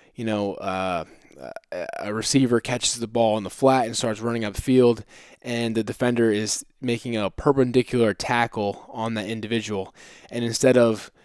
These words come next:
you know, sticking your head, you know, to the back, uh, of the receiver and just kinda wrapping him up and spinning him down, you know, getting your head across means to put your head, like, in his, in front of his stomach. So you're kind of, like, using your head as a limb,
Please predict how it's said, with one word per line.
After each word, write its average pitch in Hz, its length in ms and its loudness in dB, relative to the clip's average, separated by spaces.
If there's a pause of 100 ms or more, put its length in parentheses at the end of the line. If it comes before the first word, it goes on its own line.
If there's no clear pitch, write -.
(140)
you 123 100 -6
know, 107 320 -4
sticking - 480 -2
your 104 140 0
head, 117 440 -2 (580)
you 123 200 -8
know, 104 100 -4
to 113 220 -6
the 104 320 -4 (580)
back, 131 600 0 (180)
uh, 113 280 -2
of 113 260 -4
the 113 100 -2
receiver 104 640 -2 (360)
and 120 140 -8
just 107 220 -4
kinda 110 180 -2
wrapping 107 380 -2
him 104 40 -4
up 110 220 -2
and 98 240 -6
spinning 120 380 -2
him 101 120 -6
down, 117 460 0 (560)
you 117 100 -6
know, 101 140 -2
getting 120 260 0
your 104 120 0
head 139 180 2
across 113 460 2
means 113 240 -4
to 107 100 -6
put 139 220 4
your 113 140 2
head, 120 460 0 (320)
like, 107 360 -6
in 127 100 -4
his, - 400 -4 (240)
in 110 320 -6
front 131 240 0
of 117 60 2
his 104 100 0
stomach. 110 480 0
So - 80 -6
you're 107 80 -2
kind 120 220 -4
of, 113 100 -4
like, 107 220 -4
using 113 360 -2
your 98 140 -2
head 120 240 0
as 104 140 -4
a 90 80 -6
limb, 104 360 -4